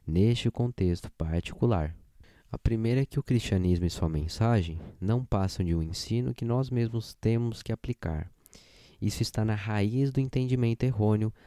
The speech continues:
do mestre cuja declaração estamos examinando. É uma falácia muito antiga. Foi o real problema do início do século dezoito,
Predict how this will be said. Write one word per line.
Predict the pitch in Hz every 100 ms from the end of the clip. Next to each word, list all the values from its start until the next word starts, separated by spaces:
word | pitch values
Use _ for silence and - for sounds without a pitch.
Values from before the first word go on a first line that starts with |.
| -
do | - 80
mestre | 82 95 110 - -
cuja | - 98 98
declaração | 98 101 98 95 - 85
estamos | 85 - 87 87
examinando. | 87 87 104 113 85 82 - _ _ _ _ _ _ _ -
É | 120
uma | 143
falácia | - 156 147 113 131 -
muito | 117 123 151 190
antiga. | 180 - 95 82 80 _ _ _ -
Foi | - 87 85
o |
real | 82 85 92 117
problema | - 131 117 117 113
do | 113
início | 107 92 110 -
do | - -
século | - 107 - 117
dezoito, | 123 107 104 101 -